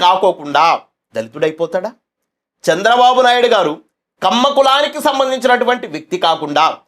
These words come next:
మాలనో, మాదిగనో, డొక్కలో, మాస్టినో, బుడగజంగాలో, బుడబుక్కలో, గోసంగోల్లో అవుతాడా? అవ్వడు కదా. కమ్మగానే ఉన్నారు కదా,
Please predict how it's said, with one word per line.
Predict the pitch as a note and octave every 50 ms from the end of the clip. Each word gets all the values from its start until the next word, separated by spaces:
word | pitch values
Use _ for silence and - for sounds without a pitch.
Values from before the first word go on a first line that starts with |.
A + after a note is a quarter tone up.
| _ _ _ _
మాలనో, | G#2+ B2 C#3 D#3 E3 E3 E3 D#3+ D#3+ D#3+ F#3 G#3 G#3+ G3 E3+ D3+
మాదిగనో, | D3+ C#3 C#3+ D#3+ D#3+ D#3+ E3 E3+ G#3 A#3 G#3+ F3 C#3+
డొక్కలో, | D#3+ E3 - - E3 D#3+ E3+ G3 G#3+ F#3 D3+
మాస్టినో, | D#3 E3+ F3+ E3+ - - F3+ F3 F#3 G#3 A3 F3+
బుడగజంగాలో, | D#3 E3 F3 F3+ E3+ E3+ E3 E3+ E3+ E3 E3+ F#3 A3 G#3+ F3
బుడబుక్కలో, | D#3 E3+ F#3 F#3 - - - E3+ F3+ G#3+ G#3+ E3 C#3+
గోసంగోల్లో | D#3+ F#3 F#3 G#3+ G3 G3 G#3 G3+ G3+ F3+ - - G2
అవుతాడా? | F#2+ F#2+ - C3 C#3+ D3+ E3 G#3+ - _ _ _ _ _ _ _ _ _ F2+
అవ్వడు | F#2 G#2 A#2+ C#3+ C#3+ D#3+
కదా. | D3+ E3+ F#3+ G#3+ - _ _ _ _ _ _ -
కమ్మగానే | A#2 A2+ A#2 C3+ D3+ E3+ F3 F3+ F#3+ G3+ G3+ G3+
ఉన్నారు | G3+ G3+ G3+ G#3 G3+
కదా, | G3+ G3+ A#3